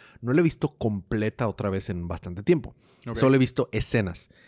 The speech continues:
Speaker 1: Lo que la sigue poniendo no tan abajo para mí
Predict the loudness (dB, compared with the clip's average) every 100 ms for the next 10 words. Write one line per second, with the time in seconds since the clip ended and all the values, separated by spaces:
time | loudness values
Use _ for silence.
0 | -20 -20 -20 _ _ 0 4 4 4 0
1 | 0 -4 -4 -2 0 -2 0 0 -2 _
2 | -4 0 2 2 0 0 0 -2 -4 -2
3 | 0 -2 -4